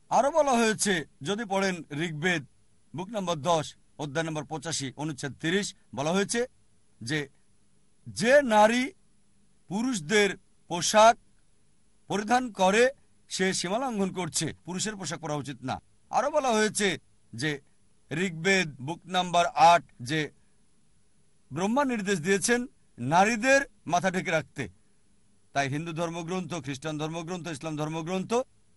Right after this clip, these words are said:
হিজাবের কথা বলছে, পর্দা করতে বলছে। সময়ের সাথে সাথে আমি আপনার সাথে একমত যে খ্রিস্টান ধর্মে শুধু মহিলা যাজকরাই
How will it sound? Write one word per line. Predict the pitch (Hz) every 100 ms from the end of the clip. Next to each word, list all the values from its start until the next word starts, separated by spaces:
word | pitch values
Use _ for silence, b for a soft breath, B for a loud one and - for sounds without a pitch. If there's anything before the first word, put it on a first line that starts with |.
| _ _ _ _ _ _ _ _ -
হিজাবের | 175 208 277 226
কথা | 190 175
বলছে, | 180 202 240 277 - _
পর্দা | 190 214 254
করতে | 196 165 170
বলছে। | 160 165 147 110 - _ -
সময়ের | 196 247 311 330
সাথে | - 208
সাথে | 202 202 220
আমি | 180 220
আপনার | 247 254
সাথে | 190 208 196
একমত | 170 180 196 202 170 _ _ _ _ _ _ -
যে | 135
খ্রিস্টান | 151 165 - 262 285 262
ধর্মে | 196 208 208 233 240 _ _ _ _ _ _ _ _ _ _ _ _ _ _ _ _ _
শুধু | - 185 185
মহিলা | 170 196 254 262
যাজকরাই | 262 302 320 247 214 185